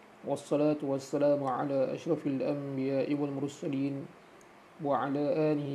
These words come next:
وأصحابه أجمعين. InsyaAllah kita akan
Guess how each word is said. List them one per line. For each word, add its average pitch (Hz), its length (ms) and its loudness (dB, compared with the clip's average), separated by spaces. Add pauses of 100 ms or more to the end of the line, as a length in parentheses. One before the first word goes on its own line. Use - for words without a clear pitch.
(100)
وأصحابه 143 800 0
أجمعين. 131 480 -2 (2250)
InsyaAllah 147 480 2
kita 143 240 -2
akan 147 240 2